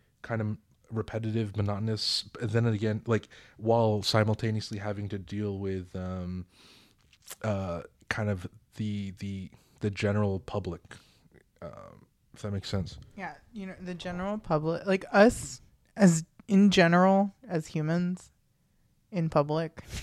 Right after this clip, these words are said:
Speaker 2: <laughs> yeah, it's not a good thing. I don't think we should be around people that much too long.
Speaker 1: Yeah, it's not even, I'm trying to articulate, I'm having trouble, but it's, it's, a person is different when they're in a s-, in a mode of, like, of,
Speaker 2: Service.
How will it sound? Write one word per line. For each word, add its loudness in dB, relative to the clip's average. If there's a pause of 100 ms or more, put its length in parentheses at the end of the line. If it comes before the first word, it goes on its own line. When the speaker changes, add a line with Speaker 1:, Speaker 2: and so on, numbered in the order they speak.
(140)
Speaker 2:
<laughs> -2
yeah, 6
it's -2
not 0
a -6
good -8
thing. -12 (480)
I 4
don't 2
think 2
we 2
should -2
be 2
around 0
people 0
that 4
much -6
too -8
long. -10 (240)
Speaker 1:
Yeah, -10
it's -8
not -2
even, -2
I'm -6
trying -2
to 2
articulate, -2
I'm -2
having -2
trouble, -4
but -2
it's, -4 (840)
it's, -6 (200)
a -6
person 0
is 0
different -4
when 0
they're -2
in -2
a -2
s-, -8
in -2
a -2
mode 0
of, -6
like, -8 (680)
of, 0
Speaker 2:
Service. -12